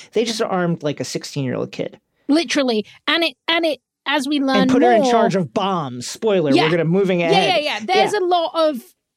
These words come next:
Speaker 2: you learn a lot about Marlene, I feel like. And I,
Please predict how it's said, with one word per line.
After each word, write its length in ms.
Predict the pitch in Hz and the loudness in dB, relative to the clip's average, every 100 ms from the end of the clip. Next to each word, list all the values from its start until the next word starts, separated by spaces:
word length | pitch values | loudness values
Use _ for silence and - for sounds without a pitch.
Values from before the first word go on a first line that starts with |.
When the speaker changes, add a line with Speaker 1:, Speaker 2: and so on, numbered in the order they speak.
| _ | _
Speaker 2:
you 180 | - 311 | -2 2
learn 240 | 359 359 349 | 4 2 2
a 60 | 320 | 0
lot 220 | 285 277 | 0 0
about 240 | 262 226 | 0 0
Marlene, 460 | 220 226 220 214 196 | 2 2 2 0 0
I 100 | 190 | -2
feel 220 | - 208 | -2 -2
like. 200 | 202 196 | -2 -4
And 80 | 254 | -2
I, 180 | 285 | -2